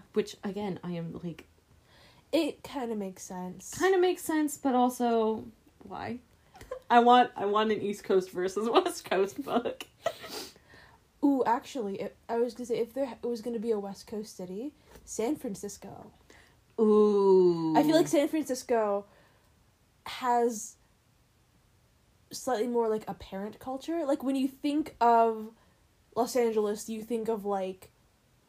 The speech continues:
Speaker 2: like, celebrities and hipster people is the main thing
Speaker 1: I
Speaker 2: you
Speaker 1: think
Speaker 2: think
Speaker 1: of
Speaker 2: of.
Speaker 1: Hollywood when I think, ho-, like,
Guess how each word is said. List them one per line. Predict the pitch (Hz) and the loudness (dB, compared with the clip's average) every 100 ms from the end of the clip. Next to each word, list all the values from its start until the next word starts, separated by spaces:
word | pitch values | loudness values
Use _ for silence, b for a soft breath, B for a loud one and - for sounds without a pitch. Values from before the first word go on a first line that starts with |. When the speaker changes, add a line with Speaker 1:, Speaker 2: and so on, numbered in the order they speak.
| _ _ 220 | _ _ -4
Speaker 2:
like, | 214 202 | -4 -4
celebrities | - 214 214 208 214 208 | -2 0 2 0 0 -2
and | 196 | -6
hipster | 180 - - - | -8 -12 -12 -12
people | 185 - - - 67 202 _ _ - _ _ - _ | -12 -14 -14 -12 -12 -14 _ _ -20 _ _ -20 _
is | - 233 | -6 -4
the | 226 220 | -2 -2
main | 214 202 196 190 190 202 - - | -2 -4 -6 -8 -10 -12 -12 0
thing | 220 | 2
Speaker 1:
I | |
Speaker 2:
you | 247 | 2
Speaker 1:
think | 381 440 | 2 2
Speaker 2:
think | 466 | 2
Speaker 1:
of | - | 0
Speaker 2:
of. | - | -8
Speaker 1:
Hollywood | - 170 170 220 220 262 269 | 0 2 2 0 0 -2 -2
when | 277 262 | -2 0
I | 247 | 0
think, | 254 247 247 - _ _ _ _ | 0 -2 -4 -8 _ _ _ _
ho-, | - - - | -20 -18 -6
like, | 233 226 | -2 -2